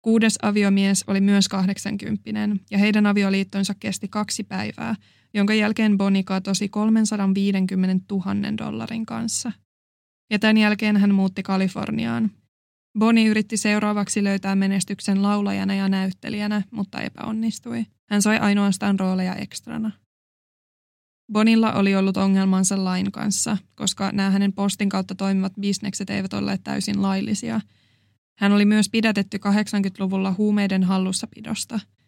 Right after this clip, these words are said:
Yhdeksänkymmentäluvulla hänet pidätettiin useiden tekaistujen henkilökorttien ja pankkikorttien hallussapidosta.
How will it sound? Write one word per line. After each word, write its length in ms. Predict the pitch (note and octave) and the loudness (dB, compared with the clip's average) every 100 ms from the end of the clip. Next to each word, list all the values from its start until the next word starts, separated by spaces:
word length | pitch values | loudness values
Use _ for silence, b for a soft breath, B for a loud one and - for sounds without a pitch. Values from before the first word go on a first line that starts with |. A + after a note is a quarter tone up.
| _ _ _ _ A3+ | _ _ _ _ 2
Yhdeksänkymmentäluvulla 1000 | A3+ A3 A3 G3+ F#3+ G3 F#3+ G3 G3 G3 | 4 4 4 4 4 2 2 0 0 2
hänet 280 | G3+ G3 G3 | 2 0 -2
pidätettiin 540 | G3 G3 F#3+ G3 F#3+ | -2 -2 -4 -2 0
useiden 440 | G#3 G3 G#3+ G3+ | 0 0 2 2
tekaistujen 580 | F#3+ F#3 F#3 F#3+ - F#3 | 2 -2 -2 -2 -2 0
henkilökorttien 1000 | F#3 G#3 G#3 F#3+ F#3 F#3 F#3+ - F#3 F#3 | 2 2 2 0 -2 -4 -6 -4 0 0
ja 80 | F#3 | 0
pankkikorttien 840 | G3+ G3+ F#3+ G3+ G3 G3 - G3 | 0 -2 -2 -6 -6 -6 -4 -2
hallussapidosta. 920 | F#3+ F#3 G3 - A3 A3+ A3 - A#3+ | 0 0 -2 -8 -12 -12 -12 -12 -10